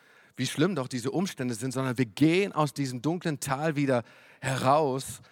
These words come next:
ähm, weil wir wissen, Gott hat all-, einfach alles in seiner Hand und wir richten den Fokus auf unseren Gott.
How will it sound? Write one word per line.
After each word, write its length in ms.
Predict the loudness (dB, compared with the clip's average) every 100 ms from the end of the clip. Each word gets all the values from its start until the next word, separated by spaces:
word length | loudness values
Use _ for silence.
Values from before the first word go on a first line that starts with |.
| -20 -12
ähm, 260 | -4 -4 -2
weil 140 | 0
wir 200 | 2 4
wissen, 400 | 4 4 0 -4
Gott 280 | -2 -2 -2
hat 240 | -6 -6 -4
all-, 180 | -4 -4
einfach 380 | -2 -2 -2 -4 0
alles 340 | 0 0 -4
in 140 | -6
seiner 280 | -2 -2 -2
Hand 220 | -2 -4
und 120 | -4 -2
wir 160 | 0
richten 240 | 0 -2 -4
den 120 | -6
Fokus 560 | 0 -2 0 -2 -4 -8 -20 -2
auf 240 | -2 0
unseren 380 | -4 -4 -2 0
Gott. 360 | -2 -4 -10